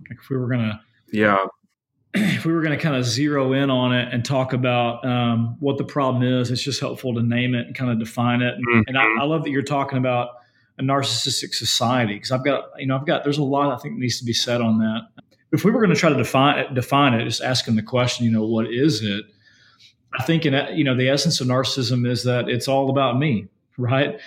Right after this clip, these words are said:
Speaker 2: Mm-hmm.
Speaker 1: Christianity says it's all about Jesus. The Bible's all about Jesus. I mean, according to Colossians, all of reality is about Jesus.
Speaker 2: Mm-hmm.
Speaker 1: Uh, but narcissism actually disagrees with that. It says, "No, it's, it's all about me."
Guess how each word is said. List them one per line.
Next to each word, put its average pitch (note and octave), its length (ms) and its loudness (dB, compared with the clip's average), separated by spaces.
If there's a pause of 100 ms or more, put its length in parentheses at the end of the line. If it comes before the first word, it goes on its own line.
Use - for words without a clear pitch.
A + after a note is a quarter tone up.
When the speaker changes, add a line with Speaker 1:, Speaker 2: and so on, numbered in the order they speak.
Speaker 2:
Mm-hmm. A2 240 -2
Speaker 1:
Christianity C#3+ 560 2
says C3 300 2
it's B2 160 -2
all C#3 180 2
about B2+ 260 2
Jesus. A#2 600 0
The A#2+ 100 -4
Bible's B2 420 2
all A#2+ 160 2
about A#2 280 0
Jesus. A#2+ 580 -2
I B2+ 40 -6
mean, A2+ 380 2
according C3 300 0
to A#2 80 0
Colossians, B2+ 600 0
all B2 240 2
of A2+ 100 -2
reality A#2 840 0 (280)
is B2+ 160 -2
about A#2+ 340 2
Jesus. A#2 540 0 (500)
Speaker 2:
Mm-hmm. A#2 200 0
Speaker 1:
Uh, A#2+ 480 4
but - 120 -10
narcissism D3+ 720 2
actually A#2+ 340 0
disagrees C3+ 520 0
with G2+ 120 -6
that. G#2+ 180 -2
It B2 80 -6
says, B2+ 260 -6
"No, F3 180 2
it's, F3 140 0
it's E3+ 220 -6
all F3 140 2
about D3 280 2
me." G#2+ 340 0